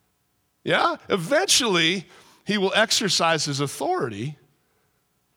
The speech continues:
and, and force us to go out a little bit deeper.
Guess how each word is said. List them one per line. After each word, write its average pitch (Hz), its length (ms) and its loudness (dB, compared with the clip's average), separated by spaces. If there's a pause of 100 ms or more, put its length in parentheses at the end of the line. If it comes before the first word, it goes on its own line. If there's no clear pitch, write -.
(2000)
and, 147 280 0
and 156 160 0
force 196 440 -2
us 160 120 0
to - 140 -6
go 139 320 -2
out 139 420 2
a 123 60 -6
little 127 200 -2
bit 110 200 -2
deeper. 107 360 -4